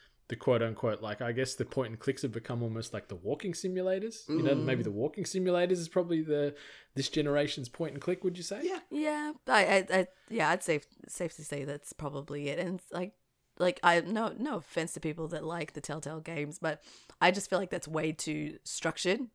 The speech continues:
Speaker 3: Like, I felt every time I've, like, watched a gameplay of it, it's just, it's pretty obvious what you're meant to do. It's just obviously when you
Speaker 1: Mm.
Speaker 3: choose your dialogue, sometimes, you know, it'll change, change things that's up, like, you know, change things in story wise. But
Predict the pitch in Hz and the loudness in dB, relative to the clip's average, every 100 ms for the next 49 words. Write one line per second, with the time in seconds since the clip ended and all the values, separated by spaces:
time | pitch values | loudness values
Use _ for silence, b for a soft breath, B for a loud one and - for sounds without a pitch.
0 | - 156 - - - 175 - 175 - 180 | -4 -4 -4 -12 -8 -6 0 2 4 4
1 | 208 - 202 202 175 175 160 - - 160 | 4 4 2 2 0 -2 -2 -2 -2 -2
2 | 156 156 160 151 151 156 147 - b b | 0 0 0 -2 0 -2 -4 -4 b b
3 | b b b - 165 180 - - 165 - | b b b -4 -2 -2 -2 0 0 0
4 | - 185 151 135 139 - 131 160 151 147 | -2 0 2 0 -2 -6 -8 0 2 2
5 | 151 147 147 151 151 143 160 202 156 - | 0 -2 -6 -4 -2 -2 -2 0 -2 -2
6 | 151 - 151 151 - 147 147 151 - 107 | -4 0 0 -2 -2 0 0 -4 -6 -4
7 | 147 151 147 147 143 143 143 143 - b | -4 -4 -4 -2 -2 -4 -4 -6 -10 b
8 | b b b 170 151 151 143 - 156 139 | b b b -2 -2 -2 -2 -4 -4 -4
9 | 139 - _ _ _ _ _ _ _ - | -6 -10 _ _ _ _ _ _ _ -20
10 | - 170 151 - 170 131 139 - - - | -4 2 2 2 -4 -4 -6 -8 -14 -16
11 | - 170 131 - 156 156 151 151 - 156 | -6 -4 -4 -6 -10 -10 -10 -8 -6 -8
12 | - - 160 160 - - 143 135 151 143 | -8 -12 -10 -8 -10 -12 -10 -8 -8 -8
13 | 156 151 147 - 135 139 147 147 151 156 | -8 -10 -10 -6 -4 -4 -6 -8 -8 -8
14 | 139 | -8